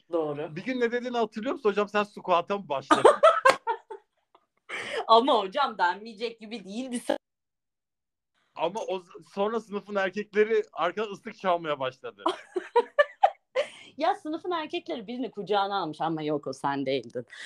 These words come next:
Speaker 1: Bir tane
Speaker 2: O,
Speaker 1: hocayı hatırlıyor
Speaker 2: o
Speaker 1: musun?
Speaker 2: yok, o
Speaker 1: Yani
Speaker 2: ben
Speaker 1: şimdi
Speaker 2: bir şey söyleyeceğim. Beni nasıl kucaklarına alsınlar?
Speaker 1: Doğru,
Speaker 2: En baba bir
Speaker 1: doğru.
Speaker 2: tane uzun bir çocuk vardı. O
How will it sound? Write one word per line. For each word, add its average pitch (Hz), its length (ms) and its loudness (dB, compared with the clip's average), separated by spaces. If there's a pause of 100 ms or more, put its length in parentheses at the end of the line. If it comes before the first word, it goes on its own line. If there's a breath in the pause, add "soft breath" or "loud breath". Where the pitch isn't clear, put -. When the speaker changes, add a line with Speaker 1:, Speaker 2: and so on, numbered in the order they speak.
(140 loud breath)
Speaker 1:
Bir 214 100 8
tane 240 260 10
Speaker 2:
O, 208 80 8
Speaker 1:
hocayı 220 320 10
hatırlıyor 226 400 6
Speaker 2:
o 330 40 8
Speaker 1:
musun? 220 120 0
Speaker 2:
yok, 190 80 0
o - 20 2
Speaker 1:
Yani 180 220 2
Speaker 2:
ben 175 140 4
Speaker 1:
şimdi 208 380 2
Speaker 2:
bir 139 60 -20
şey 165 200 -10
söyleyeceğim. 160 400 -10
Beni 143 140 -6
nasıl 156 180 -12
kucaklarına 170 540 0
alsınlar? 139 360 -2
Speaker 1:
Doğru, 175 100 -2
Speaker 2:
En 160 200 -2
baba 165 200 0
bir 147 40 -6
Speaker 1:
doğru. - 80 -8
Speaker 2:
tane 170 260 0
uzun 160 300 -8
bir 160 40 -20
çocuk 160 340 -6
vardı. 120 400 2
O 135 240 -6